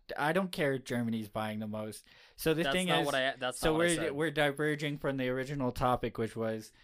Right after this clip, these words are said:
Speaker 1: why, Ryan, do you think that America is n-,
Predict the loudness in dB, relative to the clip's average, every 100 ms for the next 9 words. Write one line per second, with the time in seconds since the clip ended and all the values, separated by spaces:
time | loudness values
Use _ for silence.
0 | _ -2 6 8 8 8 4 -2 2 6
1 | 6 6 4 2 0 0 0 0 0 -2
2 | -6 -2 0 0 -2 -6 _ _ _ -4
3 | 0 2 2 2 2 2 0 -2 -2 0
4 | 0